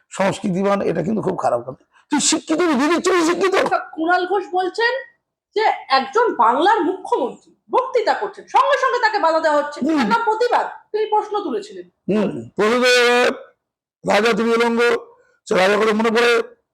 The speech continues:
Speaker 1: রাজা উলঙ্গ বলা যাবে না, রাজা যদি উলঙ্গ থাকে বলতে হবে, "মকমলের পোশাক পরে আছে", এটাই তো কথা। এই যে আমেরিকা যা ইচ্ছে তাই করছে, সে বলছে ভাগ করে দিয়েছে পাকিস্তান ভারতে, এখন বলছে ইসরায়েলের সাথে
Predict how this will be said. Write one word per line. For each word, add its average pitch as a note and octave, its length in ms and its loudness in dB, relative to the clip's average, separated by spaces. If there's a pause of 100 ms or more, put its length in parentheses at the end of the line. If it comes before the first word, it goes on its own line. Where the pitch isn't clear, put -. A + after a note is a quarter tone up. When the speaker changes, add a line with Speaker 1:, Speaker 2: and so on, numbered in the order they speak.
(540)
Speaker 1:
রাজা A3 340 4
উলঙ্গ A#3+ 400 2
বলা A#3 100 4
যাবে A3+ 220 4
না, G#3 120 4
রাজা A3 180 4
যদি A#3 140 -2
উলঙ্গ B3+ 300 2
থাকে A3 280 2 (440)
বলতে G#3+ 220 2
হবে, G#3+ 240 2
"মকমলের A3 420 0
পোশাক F#3 300 0
পরে C#3+ 160 0
আছে", - 220 -6
এটাই - 260 -6
তো G4 80 -4
কথা। - 600 -4 (960)
এই C4 80 0
যে C4+ 80 4
আমেরিকা B3+ 560 0 (160)
যা C#4 160 4
ইচ্ছে C#4 200 0
তাই G#3 180 0
করছে, - 340 -6 (520)
সে B3+ 140 0
বলছে C#4 280 2
ভাগ B3 200 4
করে C4 200 0
দিয়েছে A#3+ 220 0
পাকিস্তান F#3+ 400 0
ভারতে, D3 300 -2
এখন G3 140 2
বলছে A#3 440 0 (300)
ইসরায়েলের C4 300 2
সাথে A#3+ 540 0